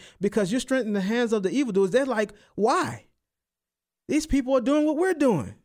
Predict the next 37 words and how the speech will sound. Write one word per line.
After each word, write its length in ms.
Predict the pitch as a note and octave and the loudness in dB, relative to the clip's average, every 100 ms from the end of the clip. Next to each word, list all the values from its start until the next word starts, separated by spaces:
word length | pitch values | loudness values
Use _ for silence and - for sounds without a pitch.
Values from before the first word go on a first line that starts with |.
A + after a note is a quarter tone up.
| _ _ _ | _ _ _
There's 160 | D4+ B3 | 0 4
no 140 | B3 | 2
conviction 640 | - F#3+ C#3 D#3+ - D#3+ | 2 -2 -2 -4 -2 0
there. 360 | D#3 G#3+ D#4+ F4 - _ _ _ _ _ _ _ _ _ | 2 2 0 -6 -18 _ _ _ _ _ _ _ _ _
Why 340 | F3+ D#4+ F4+ | 2 4 4
has 240 | D4 D4 C4+ | 2 0 -2
the 80 | C4 | -2
church 400 | - C4 C4 - _ - | 0 -2 -2 -12 _ -8
become 320 | A#3 A#3+ A3 | -2 0 2
a 40 | |
laughing 380 | G3+ G3+ G3 F3 | 4 2 2 -4
stock? 320 | D#3+ E3+ B2+ | -2 -2 0
Why 300 | F#3 B3+ F4+ | 0 2 2
is 100 | E4 | 0
it 140 | D4 - | -2 -2
easy 260 | C4+ B3+ B3+ | -4 -2 -4
for 420 | - A#3 A3 G#3 - D3 | -2 0 0 -4 -10 -4
jokes 340 | D3+ A3 - | -2 -2 -4
to 100 | G3 | -2
be 120 | G3+ | 0
made 260 | G3 G3 F#3 | 2 2 2
about 280 | E3 F3 G3+ | 0 -2 -4
the 60 | |
church 320 | - F#3 D3 | -2 -2 -2
and 80 | E3 | -4
the 40 | D3+ | -4
people 320 | G#3 F3 D#3+ | -4 -2 -4
of 100 | C#3+ | -2
God? 320 | D3 A2 - _ _ _ - | -2 -2 -10 _ _ _ 0
Why 220 | A3 D4 | 2 2
is 100 | C#4 | 2
it 80 | C#4 | 2
always, 280 | C4+ C4+ A#3+ | 2 0 0
why 180 | B3+ | 0
is 100 | D#4 | 0
it 80 | D4+ | -2
funny? 500 | - C#4 G#3+ B2 _ | 0 0 0 -4 _